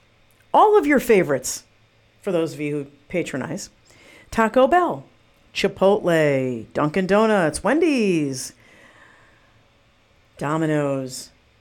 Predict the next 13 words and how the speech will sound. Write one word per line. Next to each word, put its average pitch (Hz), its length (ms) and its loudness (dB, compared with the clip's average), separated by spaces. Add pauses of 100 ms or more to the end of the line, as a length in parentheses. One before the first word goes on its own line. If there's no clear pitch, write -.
(380)
Burger 302 300 2
King, 143 600 -2 (280)
Subway, 180 680 -2
Starbucks, 208 760 -6
Chick-fil-A, 160 680 -4
and 226 100 -2
McDonald's. 320 760 -6 (200)
Now, 214 280 0 (2000)
we're 220 220 4
looking 220 400 2
here 143 360 -4 (380)
at 165 200 -6
three 160 720 -4